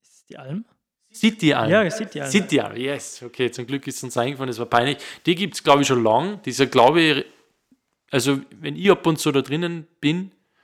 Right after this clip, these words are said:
Speaker 2: ab und zu auch noch irgendwelche Geburtstagsfeiern, geht man nur rein, weil dann hört man etwas um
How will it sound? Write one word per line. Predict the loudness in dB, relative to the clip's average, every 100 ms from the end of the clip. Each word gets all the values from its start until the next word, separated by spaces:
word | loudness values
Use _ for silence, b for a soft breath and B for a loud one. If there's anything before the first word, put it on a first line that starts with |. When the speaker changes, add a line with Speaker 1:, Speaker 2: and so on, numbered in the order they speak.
| _ _ _ _ _
Speaker 2:
ab | -6
und | -6 0
zu | 2
auch | 4
noch | 2
irgendwelche | 0 -4 -8
Geburtstagsfeiern, | -8 -6 -6 -10 -6 -6 -2
geht | -4
man | -4 -6
nur | -6
rein, | -2 0 2
weil | 2
dann | 2
hört | 2 0 2
man | -2
etwas | 0 -2 -6 -10
um | -12 -14